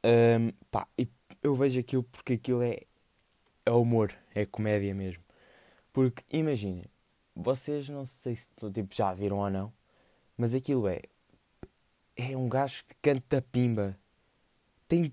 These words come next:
tudo para ser bom. E, tipo, eu não vou dar spoiler, mas, tipo, o, é, primeiro é o Ricardo Pereira que tá a fazer o papel e, tipo, tá a fazer um ganda papel. Depois os nomes são uma obra de arte.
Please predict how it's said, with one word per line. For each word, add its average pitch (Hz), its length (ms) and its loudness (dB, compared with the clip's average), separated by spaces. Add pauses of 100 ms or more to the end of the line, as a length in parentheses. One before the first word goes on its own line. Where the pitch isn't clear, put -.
tudo 185 300 0
para 185 140 4
ser 165 260 2
bom. 156 320 -2 (1120)
E, 139 100 -4
tipo, 151 260 -2 (380)
eu 135 140 2
não 143 100 0
vou 120 100 4
dar 110 160 6
spoiler, 95 400 0
mas, 98 160 -4
tipo, - 220 -12 (100)
o, 117 200 2 (180)
é, 110 80 -4
primeiro 156 320 2
é - 20 8
o 123 40 6
Ricardo 113 340 2
Pereira 95 340 -2
que - 60 -20
tá 101 80 -2
a 95 40 -4
fazer 98 220 -2
o 92 40 -4
papel 95 520 -6
e, 90 80 -6
tipo, - 200 -10
tá 92 100 0
a 90 60 -2
fazer 95 200 -2
um 95 120 -4
ganda 95 200 -2
papel. 85 480 -4 (560)
Depois 139 240 4
os 131 220 2
nomes 127 640 -2 (640)
são 123 340 -2
uma 123 140 4
obra 113 340 2
de 95 80 2
arte. 92 260 0